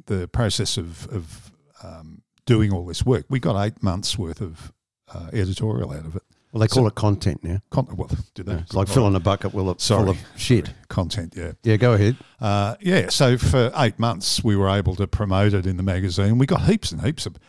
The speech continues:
Speaker 1: like, it's amazing that people would want a three thousand dollar
Speaker 2: Yeah.
Speaker 1: second-hand motorcycle as a prize.
Speaker 2: Well, it's a hooky story too.
Speaker 1: Yeah,
Speaker 2: Uh,
Speaker 1: yeah.
Speaker 2: you know, I
Speaker 1: Yeah.
Speaker 2: get it.
Speaker 1: And, and, uh, the teams developed their own, uh, their own network of supporters in, amongst the readers. You know, the, the
Speaker 2: Yes.
Speaker 1: readers took sides. They,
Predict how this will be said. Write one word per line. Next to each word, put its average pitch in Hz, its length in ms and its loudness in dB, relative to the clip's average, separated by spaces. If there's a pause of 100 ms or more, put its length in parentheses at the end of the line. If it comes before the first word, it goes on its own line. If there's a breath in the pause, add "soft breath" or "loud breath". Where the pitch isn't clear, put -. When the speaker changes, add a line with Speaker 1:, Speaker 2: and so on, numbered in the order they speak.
(120)
Speaker 1:
like, 160 180 -2
it's 170 280 -2
amazing 135 540 2
that 101 120 -4 (140)
people 113 280 2
would 92 220 0
want 95 300 0 (160)
a 98 60 -6
three 98 240 0
thousand 92 380 0
dollar 87 280 -2
Speaker 2:
Yeah. - 140 0
Speaker 1:
second-hand 90 280 2
motorcycle 92 480 0
as 87 120 -6
a 95 60 -4
prize. 107 540 -4
Speaker 2:
Well, 214 180 4
it's 208 120 -2
a 208 60 2
hooky 190 300 2
story 120 480 2
too. 98 400 2
Speaker 1:
Yeah, 214 120 6
Speaker 2:
Uh, - 60 6
Speaker 1:
yeah. 202 200 2
Speaker 2:
you 127 120 -2
know, 139 280 2
I 156 60 6
Speaker 1:
Yeah. 135 40 2
Speaker 2:
get 107 140 2
it. 170 140 2 (480 soft breath)
Speaker 1:
And, 156 360 4 (100)
and, 123 320 2
uh, 113 380 2
the 127 140 2
teams 127 440 2
developed 107 440 -2
their 95 180 -2
own, 95 340 0 (340 soft breath)
uh, 85 400 -4
their 95 240 0
own 95 160 2
network 98 440 -2
of 101 100 -4
supporters 113 580 0
in, 92 280 -4
amongst 95 340 -4
the 101 80 -6
readers. 110 500 -2
You 101 80 -2
know, 90 140 -4
the, 104 160 -6
the 104 120 4
Speaker 2:
Yes. 101 80 4
Speaker 1:
readers 110 300 4
took - 200 2
sides. 117 560 2
They, 92 180 -2